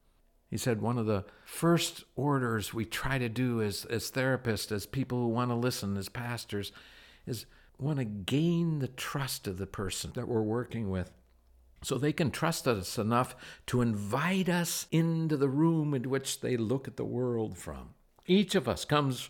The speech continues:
and looks at the world from a different room, and if we can get someone to invite us into that sacred place, that room, and begin to see how they're looking at the world through that room, if we can do that,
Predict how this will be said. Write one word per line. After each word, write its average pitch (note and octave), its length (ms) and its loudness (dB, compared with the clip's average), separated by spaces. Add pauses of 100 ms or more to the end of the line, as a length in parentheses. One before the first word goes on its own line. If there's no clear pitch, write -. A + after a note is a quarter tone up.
and B2 200 2
looks F#3 340 2
at D3+ 100 2
the D3+ 80 0
world D#3+ 360 6
from C#3 160 0
a C3+ 40 0
different D#3+ 360 0
room, D#3 340 4
and A#2 80 4
if C3 120 -2
we F3+ 80 4
can F3+ 160 0
get F3+ 220 -2
someone F3 420 0
to C3+ 140 -2
invite G#2+ 600 -6
us D3 220 -4
into D#3 340 0
that B2 380 -2
sacred C3+ 640 -4
place, A#2+ 560 -4
that G2+ 240 -4
room, B2 540 2
and F#2 220 -6 (120)
begin C#3+ 520 -2
to C#3 100 -2
see C3 760 -2 (400)
how B2 200 -8
they're C#3+ 220 0
looking C#3 400 -2
at C3 80 -8
the B2+ 60 -6
world B2 500 0
through F#2+ 180 -4
that F2 280 -6
room, D#2+ 420 -6 (500)
if - 160 -12
we C3+ 80 -2
can D#3 180 0
do C#3+ 140 0
that, G#2+ 420 -4